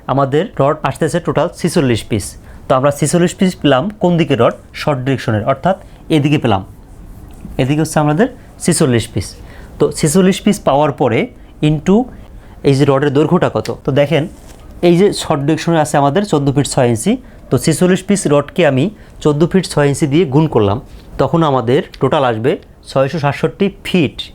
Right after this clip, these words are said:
এটা কিন্তু আমাদের কেজি না, আমরা ফিট পেলাম এ পর্যন্ত। তো এই ফিটটাকে যদি আমি কেজিতে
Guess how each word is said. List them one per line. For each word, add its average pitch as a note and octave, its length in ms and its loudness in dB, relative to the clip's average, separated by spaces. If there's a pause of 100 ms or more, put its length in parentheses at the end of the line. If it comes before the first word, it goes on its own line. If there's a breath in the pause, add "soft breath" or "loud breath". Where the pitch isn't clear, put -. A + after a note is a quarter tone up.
(480 loud breath)
এটা D3+ 180 0
কিন্তু E3 220 0
আমাদের D3+ 220 0 (120)
কেজি C#3+ 300 2
না, G#2 60 2 (420)
আমরা C#3 200 2 (300)
ফিট E3+ 240 0
পেলাম A2+ 280 2
এ - 80 2
পর্যন্ত। A2+ 300 -2 (220)
তো E3 40 2 (140)
এই D3 140 4
ফিটটাকে F3 480 0
যদি B2+ 220 2
আমি C#3+ 100 2 (340)
কেজিতে D3+ 300 2